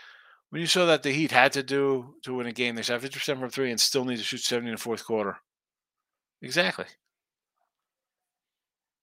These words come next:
They have a, a cr-, you know, normally you have a crazy game like that, you're running away with something. And even last night's game got a little close.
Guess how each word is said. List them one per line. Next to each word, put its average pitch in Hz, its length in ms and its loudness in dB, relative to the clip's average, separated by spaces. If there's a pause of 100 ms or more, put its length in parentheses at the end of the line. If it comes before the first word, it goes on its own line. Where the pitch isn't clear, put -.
(720)
They 135 160 6
have 156 360 8
a, 135 380 6 (240)
a 131 160 -2
cr-, - 400 -12
you 139 80 -6
know, 131 320 -2 (320)
normally 208 400 8
you 185 80 10
have 170 220 12
a 147 80 8
crazy 160 380 2
game 156 120 4
like 151 160 2
that, 147 220 6
you're 147 100 0
running 165 300 2
away 185 260 6
with 160 140 0
something. - 360 -4 (760)
And 196 120 4
even 254 220 8
last 233 280 8
night's 156 180 4
game 139 180 2
got 139 200 8
a 139 40 2
little 135 180 4
close. 131 520 0